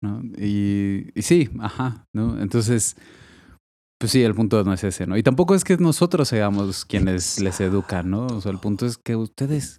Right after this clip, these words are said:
quienes crían, sean quienes eduquen, ¿no? O sea, ni modo, se la bancan, ¿no?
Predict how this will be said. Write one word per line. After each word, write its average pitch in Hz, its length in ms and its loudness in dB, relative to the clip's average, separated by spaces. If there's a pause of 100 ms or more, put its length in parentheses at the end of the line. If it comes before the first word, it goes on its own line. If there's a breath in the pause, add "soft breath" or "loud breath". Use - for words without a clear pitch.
quienes 98 260 -4
crían, 113 440 -2
sean 95 220 -4
quienes 90 280 -4
eduquen, 87 400 -6
¿no? 113 200 -4
O 123 100 -6
sea, 95 260 -10 (720)
ni 95 140 0
modo, 123 320 4 (280)
se 92 120 -4
la 90 80 2
bancan, 110 500 0
¿no? 127 240 -2